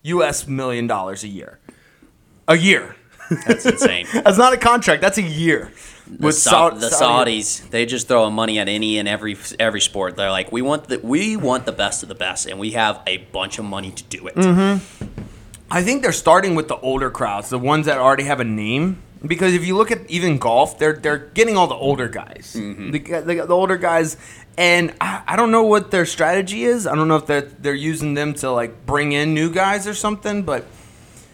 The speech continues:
Speaker 1: I, I, I feel like if you throw that much money around to anybody, I don't care how old you are, it's gonna be,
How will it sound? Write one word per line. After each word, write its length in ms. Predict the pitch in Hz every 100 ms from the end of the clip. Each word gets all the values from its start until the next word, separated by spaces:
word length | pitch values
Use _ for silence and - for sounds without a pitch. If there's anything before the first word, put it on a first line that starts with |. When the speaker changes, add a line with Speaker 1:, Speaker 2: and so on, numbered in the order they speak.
| - - -
Speaker 1:
I, 340 | - 110 165 170
I, 180 | 156 180
I 60 | 147
feel 200 | - 233
like 160 | 196 170
if 120 | 147
you 80 | 185
throw 320 | - 185 170
that 160 | 160 156
much 180 | 147
money 240 | 143 143 139
around 480 | 127 127 123 117 110
to 160 | 117
anybody, 640 | 113 139 139 113 104 104 104
I 80 | 120
don't 120 | 120
care 140 | 120 107
how 160 | 127
old 300 | 135 113 101
you 120 | 107
are, 220 | 104 101 98
it's 160 | 92
gonna 160 | - 98
be, 300 | 95 98 92